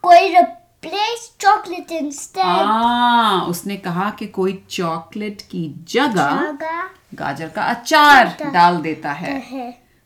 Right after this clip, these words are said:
Speaker 2: तो मिस्टर मलिक ने कहा, "हाँ, पर वो कौन है?" और भूखा भूखा जी ने कहा,
Speaker 1: "कुछ नहीं, क्योंकि फिर the end कर दिया।"
Speaker 2: ओह, तो आइए इस हफ्ते हम शुरू करते हैं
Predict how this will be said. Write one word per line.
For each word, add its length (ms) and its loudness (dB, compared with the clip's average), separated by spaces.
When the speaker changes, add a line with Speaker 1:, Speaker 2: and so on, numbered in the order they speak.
Speaker 2:
तो 160 -6
मिस्टर 300 -4
मलिक 280 0
ने 80 -4
कहा, 360 -6
"हाँ, 420 2
पर 60 -4
वो 160 -4
कौन 280 2
है?" 320 -6
और 180 -6
भूखा 320 -6
भूखा 240 -2
जी 120 -2
ने 100 -2
कहा, 300 -6
Speaker 1:
"कुछ 320 -10
नहीं, 180 -8
क्योंकि 280 -12
फिर 260 -8
the 80 -6
end 400 -4
कर 40 -8
दिया।" 680 2
Speaker 2:
ओह, 920 -2
तो 80 -12
आइए 560 -8
इस 220 -8
हफ्ते 440 -10
हम 200 -4
शुरू 240 -10
करते 300 -10
हैं 160 -6